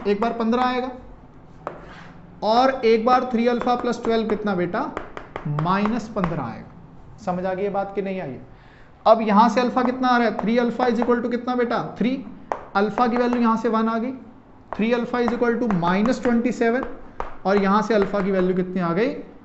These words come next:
माइनस का नाइन। कोई दिक्कत? तो ऐसे कितने पॉइंट हमारे पास? एक तो है ज़ीरो कॉमा वन and ज़ीरो कॉमा माइनस नाइन। ये वो दो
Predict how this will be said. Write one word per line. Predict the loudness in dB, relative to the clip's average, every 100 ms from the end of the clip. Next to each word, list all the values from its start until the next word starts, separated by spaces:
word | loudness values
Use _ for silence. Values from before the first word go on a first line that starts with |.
| -6 -2
माइनस | 2 2 2 -2 -2
का | -2 0
नाइन। | 2 0 -2 -8 -14 -16 0
कोई | 2
दिक्कत? | 2 0 -4 -4 -12 -18 -6 -2
तो |
ऐसे | 2 2
कितने | 0 0 2
पॉइंट | 2 2 4
हमारे | 6 6
पास? | 8 4 2 0
एक | 0 2
तो | 4
है | 4 4
ज़ीरो | 2 2
कॉमा | 4 4 4
वन | 4 2 -4 -14 -16 -16 -16 -16 -16 -20 -18 -16 -16 -14 -4
and | 0 4 4 2 -2 -10 -12 -12 -14 -16 -12 -6
ज़ीरो | -2 0 4 2
कॉमा | 2 0 0 0
माइनस | 2 2 0 -2 -2
नाइन। | 0 0 0 -6 -10 -20 -20 -18 -6
ये | 0 4
वो | 6 6
दो | 6 6 8